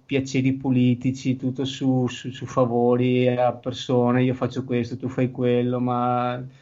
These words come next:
tu mi fai un favore a me, fai un favore a te, devi, devi,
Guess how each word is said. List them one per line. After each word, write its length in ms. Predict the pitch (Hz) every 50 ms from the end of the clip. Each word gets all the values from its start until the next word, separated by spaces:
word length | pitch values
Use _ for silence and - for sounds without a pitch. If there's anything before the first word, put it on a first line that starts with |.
| _ _
tu 80 | - 131
mi 60 | 127
fai 160 | - - 123
un 40 | 123
favore 280 | - - 120 123 127
a 40 | 123
me, 260 | 127 127 127 123 123 120
fai 80 | -
un 60 | 127 117
favore 200 | 120 123 123 127
a 40 | 120
te, 320 | 120 - 127 120 123 123
devi, 400 | 123 123 123 123 127 123 131 -
devi, 500 | 127 123 120 120 127 127 123 120 117 123